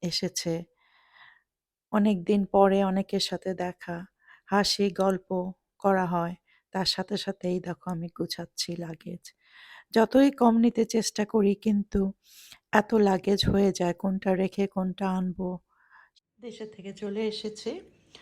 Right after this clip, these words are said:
তো আসার পরেই দেশে গোলমাল লেগেছে, যেটা খুবই ভয়ের ব্যাপার। যদি আমি থাকতাম তাহলে আসতে পারতাম না এর মধ্যে। তো তোমরা যারাই দেশে যাবে একটু কেয়ারফুলি থাকবে। আর কিছু ভালোবাসার জিনিস নিয়ে এসেছি,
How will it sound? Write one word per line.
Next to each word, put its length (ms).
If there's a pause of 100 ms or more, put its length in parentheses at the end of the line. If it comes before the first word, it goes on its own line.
(200)
তো 60
আসার 360
পরেই 380
দেশে 320
গোলমাল 380
লেগেছে, 640 (140)
যেটা 200
খুবই 280
ভয়ের 400
ব্যাপার। 420 (120)
যদি 180
আমি 180
থাকতাম 500
তাহলে 240
আসতে 360
পারতাম 380 (100)
না 60
এর 140
মধ্যে। 460 (760)
তো 100
তোমরা 280
যারাই 360
দেশে 320
যাবে 300
একটু 220
কেয়ারফুলি 580
থাকবে। 520 (640)
আর 280
কিছু 220
ভালোবাসার 600
জিনিস 420
নিয়ে 160
এসেছি, 600